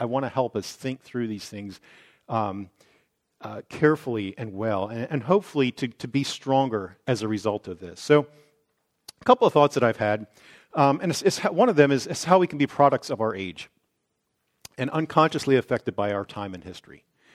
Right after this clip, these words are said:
Um, you know, no matter where Christians find themselves,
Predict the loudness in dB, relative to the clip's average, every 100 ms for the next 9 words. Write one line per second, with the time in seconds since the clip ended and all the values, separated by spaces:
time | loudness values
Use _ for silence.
0 | -20 -20 _ _ -18 -16 -16 -18 _ _
1 | _ -2 0 0 -2 0 4 6 6 8
2 | 8 6 4 0 0 0 -4 0 0 0
3 | -6 -4 -4 -4 -8 -16